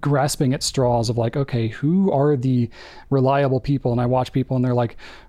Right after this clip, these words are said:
welding with no goggles, holding things with their bare hands. And I'm like, "Oh gosh, no, I don't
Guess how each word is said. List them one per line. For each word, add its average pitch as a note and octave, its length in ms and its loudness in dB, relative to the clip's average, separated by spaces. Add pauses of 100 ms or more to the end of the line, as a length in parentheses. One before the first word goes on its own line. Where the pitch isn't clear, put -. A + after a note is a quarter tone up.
welding B2+ 440 2
with A#2+ 160 0
no B2+ 180 0
goggles, A#2 500 0
holding B2 280 0
things B2 180 0
with A#2+ 100 0
their A#2+ 100 0
bare A#2+ 220 0
hands. A#2 320 0
And A#2+ 80 0
I'm B2 100 0
like, A#2+ 180 0
"Oh C#3+ 160 0
gosh, G#2+ 400 -6
no, G#2+ 260 -2
I A#2 60 -4
don't C3 200 -4